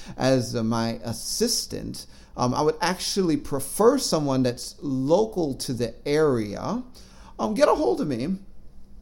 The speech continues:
And, uh, you, you could just write us at info at the fireplace church dot org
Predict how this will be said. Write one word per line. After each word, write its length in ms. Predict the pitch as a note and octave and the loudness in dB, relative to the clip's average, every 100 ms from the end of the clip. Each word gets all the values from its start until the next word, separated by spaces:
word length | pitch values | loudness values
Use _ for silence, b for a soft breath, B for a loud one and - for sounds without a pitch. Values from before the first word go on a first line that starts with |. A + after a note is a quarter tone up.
| - - - - | -16 -16 -8 0
And, 460 | E3 D#3 D#3 D3+ | 2 2 0 0
uh, 160 | D3 D3 | 2 2
you, 120 | D3 | 0
you 140 | E3+ E3 | -4 -6
could 100 | D3 | -6
just 140 | B2 | -2
write 160 | C#3 C#3+ | 0 0
us 120 | C#3 | 0
at 60 | A#2+ | -2
info 380 | C3+ C3+ C#3+ | -2 0 2
at 180 | D3+ - | 2 0
the 60 | B2+ | -8
fireplace 500 | - C3+ B2 C3 - | -2 -2 0 -4 -4
church 260 | C3+ B2+ | -4 -4
dot 200 | - A2+ B2 | -2 -2 0
org 240 | A#2+ | -2